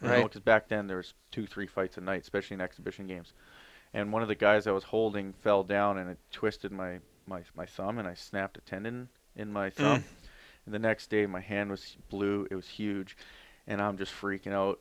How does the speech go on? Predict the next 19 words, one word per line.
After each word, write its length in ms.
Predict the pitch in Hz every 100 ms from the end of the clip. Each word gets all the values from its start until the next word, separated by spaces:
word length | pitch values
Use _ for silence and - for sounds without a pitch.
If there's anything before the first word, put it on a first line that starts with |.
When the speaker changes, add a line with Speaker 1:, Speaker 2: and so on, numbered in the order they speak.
| -
Speaker 1:
and 140 | 101
I'm 80 | 98
trying 220 | - 104
to 60 | 98
hide 300 | - 101 101
it 140 | 98
in 80 | 98
physicals 720 | - 104 101 - 90 92 - -
Speaker 2:
Right. 320 | 127 143 151
Speaker 1:
before 220 | - 107 98
this 220 | 95 -
Traverse 420 | - 101 101 101
City 340 | - 104 98 90
in, 100 | 85
in 140 | 101
Atlanta. 480 | 92 87 101 104 95 -
Speaker 2:
Yeah. 320 | 127 123 120 - - - -
Speaker 1:
And 520 | 104 101 101 98 98 -
I, 320 | 107 101